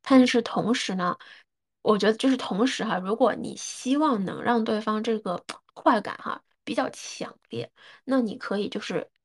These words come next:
一下摁上去之后停住不动。就不动。比如说你可以数个三二一，不动之后，然后再放下来，再接着往上按。也就是说它是一个像是，呃，摩斯码里面的那个长的那个信号，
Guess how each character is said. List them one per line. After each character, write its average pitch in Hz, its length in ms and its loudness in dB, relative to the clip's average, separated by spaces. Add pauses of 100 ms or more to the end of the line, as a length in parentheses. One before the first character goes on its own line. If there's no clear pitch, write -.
(100)
一 196 220 -4
下 - 380 -4
摁 254 200 4
上 226 220 -2
去 240 160 -4
之 226 200 -6
后 247 360 0
停 180 400 -10
住 254 160 4
不 - 160 -4 (120)
动。 233 160 2 (480)
就 202 60 -4
不 190 180 -2
动。 311 260 6 (360)
比 - 80 -2
如 214 40 0
说 240 80 2
你 233 80 2
可 226 120 -2
以 233 80 4
数 - 260 -8
个 185 140 -6
三 202 120 -4
二 196 200 -2
一， 185 140 -8
不 - 140 -14
动 233 240 -2
之 220 140 -4
后， 233 240 -2 (240)
然 185 240 -6
后 247 200 -2
再 240 220 2
放 214 240 -2
下 - 120 -14
来， - 180 -12 (100)
再 277 200 2
接 208 200 -2
着 202 140 2
往 - 220 -4
上 - 340 -4
按。 - 140 -8 (400)
也 214 100 0
就 262 60 2
是 302 40 2
说 311 80 4
它 302 160 -2
是 294 140 -2
一 220 140 -4
个 233 180 -2
像 247 240 -8
是， 214 380 -10
呃， - 200 -14
摩 226 220 0
斯 285 260 -8
码 254 240 0
里 196 140 -8
面 - 140 -10
的 190 80 -6
那 220 120 -4
个 214 140 -6
长 202 460 -6
的 240 100 -4
那 226 100 -4
个 196 80 -8
信 196 240 -8
号， - 240 -8